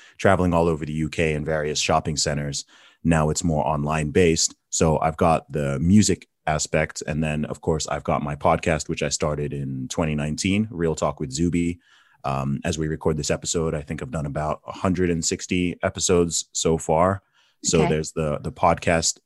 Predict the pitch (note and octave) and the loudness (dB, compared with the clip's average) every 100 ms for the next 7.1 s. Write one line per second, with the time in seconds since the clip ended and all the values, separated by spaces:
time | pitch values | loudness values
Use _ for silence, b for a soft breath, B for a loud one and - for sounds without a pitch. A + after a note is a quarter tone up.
0 | _ _ E2 D#2 E2+ E2+ D#2+ D2+ D2+ D2 | _ _ 0 2 2 2 0 0 0 0
1 | - D2 - E2+ D2+ D2+ D#2 - F2 G#2 | 2 -2 0 2 2 0 -2 0 4 4
2 | G2 F#2 F#2 - F2+ - F2 E2 D2 C#2+ | 4 0 0 2 2 2 0 2 -2 0
3 | D2+ C#2+ D2 C#2+ - D#2+ D2 D#2 - D#2 | -2 -2 -4 -4 -2 0 0 -2 2 2
4 | D#2 - - _ - G#1 G1+ G1+ b _ | 0 -4 -20 _ -8 -6 -6 -10 b _
5 | - D#2 D#2 D#2 D#2 - D#2+ D2+ D#2+ D2+ | -2 0 2 2 0 2 0 2 -2 -2
6 | C#2+ D2+ D2 D2 D#2+ C#2+ - E2 D#2 D#2 | -2 -4 -2 -2 -2 -2 0 0 2 0
7 | D#2+ | -2